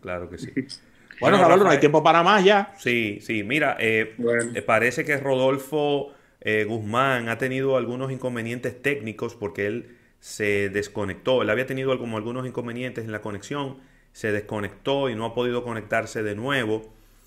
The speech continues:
Speaker 1: Vamos a ver si, si logramos conectarlo en los próximos segundos. Eh, de lo contrario, lo que haríamos es quizá hacer una, un live por Instagram con, con, con, con Rodolfo, ¿no?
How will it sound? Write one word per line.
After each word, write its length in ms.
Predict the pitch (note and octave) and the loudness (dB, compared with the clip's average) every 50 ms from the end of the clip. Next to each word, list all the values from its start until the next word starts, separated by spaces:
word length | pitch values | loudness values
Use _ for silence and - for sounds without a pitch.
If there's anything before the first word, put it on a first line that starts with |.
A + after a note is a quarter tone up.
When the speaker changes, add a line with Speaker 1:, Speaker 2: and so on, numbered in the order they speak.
| _ _ | _ _
Speaker 1:
Vamos 280 | - G2+ G#2 A#2 A#2+ B2 | -2 -2 -2 0 0 0
a 80 | B2+ | 0
ver 280 | A#2+ A#2+ A#2+ A#2+ A#2+ A#2+ | 0 2 2 0 0 -4
si, 400 | A#2+ - A#2+ A2+ G#2+ G#2+ - - | -4 -4 -4 -2 -4 -4 -6 -8
si 160 | - - A2 | -8 -6 -4
logramos 480 | G#2 G2+ G2 G2+ G#2+ A2 A2+ A#2 A#2 G#2+ | -2 -2 0 0 0 -2 -2 -4 -6 -8
conectarlo 480 | - A#2+ G#2+ G#2 G2 - A#2 A#2 A2+ A2 | -8 -6 -6 -6 -4 -2 -2 0 -2 -2
en 60 | G#2+ | -6
los 80 | G2+ - | -6 -6
próximos 420 | - A2+ G#2+ - - A2 G#2+ G2+ | -8 -8 -8 -8 -10 -12 -10 -8
segundos. 560 | - A2 - C#3 D3 B2 G#2 G2+ G#2+ G#2+ - - _ _ _ _ _ _ _ _ - | -6 -4 -4 -4 -4 -4 -4 -6 -8 -10 -12 -18 _ _ _ _ _ _ _ _ -6
Eh, 280 | - G2+ G2 G2 G2+ G2 | -2 0 2 2 2 2
de 80 | G#2 A2+ | 2 2
lo 140 | B2 B2 B2 | 2 2 2
contrario, 560 | B2+ A2+ - B2+ D3+ E3 D3+ C3+ B2+ B2+ B2+ | 0 0 2 4 4 4 4 4 4 2 2
lo 100 | B2 A2+ | 2 2
que 80 | A#2+ | 2
haríamos 420 | A2+ A2+ A#2+ B2 B2+ C#3 C#3+ C3 C3+ C3+ | 2 2 2 2 0 0 -2 -2 -2 -2
es 200 | C3+ C#3+ C#3 - | -2 -4 -6 -8
quizá 600 | - B2+ A2 - B2+ B2+ C#3 D#3+ E3+ - - - _ _ _ _ - | -10 -8 -4 0 0 0 0 0 -4 -10 -18 -20 _ _ _ _ -2
hacer 400 | - G#2+ G#2 - B2 A#2 A#2 B2 | -2 0 0 0 0 0 0 0
una, 560 | C#3 C#3+ C#3+ C#3+ C3+ C3+ C3 B2 A#2 A2 G#2 | 0 -2 0 0 2 2 2 0 0 -2 -2
un 220 | - B2+ C#3 C#3 | -2 0 2 4
live 260 | B2+ B2+ D#3+ A3 - - - | 4 4 4 2 0 -2 0
por 160 | D3 B2 C#3+ | 0 2 2
Instagram 560 | G3+ A#3+ A#3 - - C3+ A#2 A2 G#2+ G#2 G#2 | 0 -4 -4 -2 0 0 0 0 0 -2 -2
con, 480 | G#2 A2+ G#2+ G#2 G2+ G2+ G2 F#2+ F#2+ F2+ | -2 -2 -2 -2 -4 -4 -6 -8 -10 -8
con, 560 | - G#2+ G#2 G2 F#2 F2+ F2 F2 - - - _ - | -8 -8 -6 -8 -8 -10 -12 -14 -16 -20 -20 _ -16
con, 240 | _ - G2+ G2+ G2 | _ -10 -10 -8 -8
con 160 | F#2+ G#2+ G#2+ | -8 -8 -8
Rodolfo, 560 | G#2 A2 A2 G#2+ C3+ F#3+ A3+ G3+ - - G#2+ G#2 | -6 -4 -2 0 0 0 0 -2 -4 -6 -6 -6
¿no? 360 | C3+ G3+ C4+ - - - | -6 -6 -10 -12 -16 -20